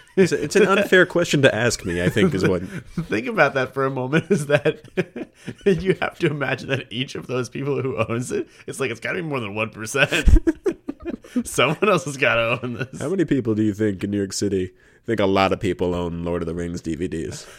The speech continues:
Speaker 1: I think a lot of people are like you. <laughs>
Speaker 2: I think
Speaker 1: Like
Speaker 2: it's the same number.
Speaker 1: <laughs> Yeah. Yeah, 'cause at this point, you have to,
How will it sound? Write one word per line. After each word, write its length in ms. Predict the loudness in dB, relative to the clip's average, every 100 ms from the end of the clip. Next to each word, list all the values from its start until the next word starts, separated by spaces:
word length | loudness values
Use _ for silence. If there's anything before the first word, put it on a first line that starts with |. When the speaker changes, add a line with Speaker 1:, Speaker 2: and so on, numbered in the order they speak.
| -10
Speaker 1:
I 120 | -6
think 180 | -2 0
a 20 |
lot 140 | 0 0
of 80 |
people 160 | -2 -4
are 220 | -2 -2
like 320 | -2 -2 -4 -10
you. 340 | -4 -2 -2
<laughs> 0 |
Speaker 2:
I 40 |
think 260 | 0 2 4
Speaker 1:
Like 100 | 4
Speaker 2:
it's 220 | 2 0 -4
the 160 | 2 2
same 520 | 2 -2 -2 -4 -2
number. 460 | -4 -2 -4 -4 -6 _ -20 -18
Speaker 1:
<laughs> 640 | -16 -20 -20 _ _ -18
Yeah. 480 | -16 -10 -10 -10 -14 _ _ _ _ _ _ _ -18 -18 -18 -18 -2
Yeah, 180 | 0 0
'cause 180 | -2 -6
at 100 | -4
this 180 | -6
point, 300 | -4 -4 -4
you 140 | -2 -2
have 160 | -2
to, 220 | 0 -2